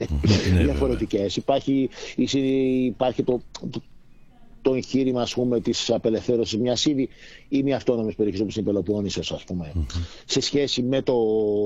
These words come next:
Speaker 2: απέναντι στο, στην κεντρική πύλη. Υπάρχει η συνιστόσα του, ε, ιερού πολέμου, έτσι,
Speaker 1: Μμμ.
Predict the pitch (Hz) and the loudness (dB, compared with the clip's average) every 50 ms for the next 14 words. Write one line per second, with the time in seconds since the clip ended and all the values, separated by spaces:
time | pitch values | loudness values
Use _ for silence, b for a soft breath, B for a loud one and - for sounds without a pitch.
0 | 101 98 98 92 85 - B B B B - 101 - 131 127 123 120 107 98 - | 0 0 -2 -4 -8 -10 B B B B -6 -2 2 2 2 2 0 -2 -4 -4
1 | - 113 98 - - - 110 117 117 113 107 104 - 110 104 - - 107 110 120 | -6 -6 -6 -4 -4 -2 0 0 0 0 -2 0 0 -2 -4 -2 -2 -2 0 0
2 | 135 147 156 160 165 160 B B B B B - - - 160 170 151 147 165 151 | 0 0 2 0 0 -2 B B B B B -4 0 2 0 0 2 0 -2 -2
3 | 143 - - 160 156 143 135 131 127 127 123 123 120 113 - - 120 110 - 135 | -2 -4 -2 0 0 2 2 2 2 2 2 0 0 0 0 0 -2 0 0 0
4 | 113 131 117 117 123 123 120 120 120 117 110 - - - - - - - - - | 0 2 0 0 0 0 2 0 0 0 -2 -4 -10 -16 -20 -20 -20 -20 -20 -20
5 | - - - - - - - - - 117 113 113 107 123 135 135 139 151 151 110 | -20 -20 -20 -20 -20 -20 -8 -4 0 0 2 2 2 2 2 2 2 0 0 0
6 | 123 127 113 113 110 107 107 131 165 240 226 - - 117 101 - 180 151 87 - | 0 0 2 2 0 0 0 -2 -2 -4 -6 -6 -6 -6 -2 0 -2 -2 -2 -2
7 | - 82 71 - - 85 | -2 -2 -2 0 -2 -2